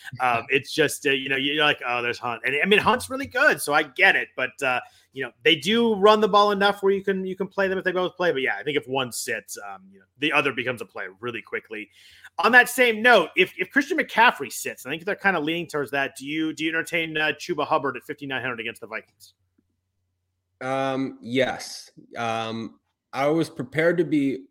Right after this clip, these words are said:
Speaker 2: off of him, but I can't ignore that last game. Uh,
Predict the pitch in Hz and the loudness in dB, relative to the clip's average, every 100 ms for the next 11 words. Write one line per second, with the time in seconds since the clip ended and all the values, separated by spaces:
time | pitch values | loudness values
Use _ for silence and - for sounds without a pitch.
0 | _ - 127 139 131 101 110 104 98 95 | _ -6 -4 -2 -4 -8 -6 -6 -8 -6
1 | 107 104 101 - _ _ _ _ - 123 | -4 -4 -6 -14 _ _ _ _ -12 -12
2 | - 160 170 131 131 156 143 120 110 117 | -2 2 2 2 2 2 2 0 0 -2
3 | 131 - 117 127 101 87 - _ - 110 | -2 -2 -2 -2 -2 -8 -18 _ -12 -6
4 | 110 | -6